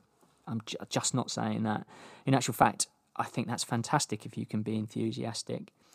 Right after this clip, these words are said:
However, enthusias-, enthusiasm can be very often susceptible to the environment you're operating in. So, you know, in that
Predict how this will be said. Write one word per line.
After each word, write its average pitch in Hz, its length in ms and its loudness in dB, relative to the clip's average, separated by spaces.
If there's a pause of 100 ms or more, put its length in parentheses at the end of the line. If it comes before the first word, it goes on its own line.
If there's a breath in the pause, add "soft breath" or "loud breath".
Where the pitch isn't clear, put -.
(260 loud breath)
However, 147 500 12 (300 loud breath)
enthusias-, 170 720 6 (140)
enthusiasm 123 1000 6
can 131 160 2
be 127 120 2
very 139 380 6
often 120 460 2
susceptible 120 840 0
to - 180 -2
the 120 160 0
environment 113 640 2
you're 120 180 0
operating 113 640 -4
in. 113 200 -4
So, 117 340 -2 (520 loud breath)
you 117 140 2
know, 117 60 2
in 123 100 2
that 127 160 2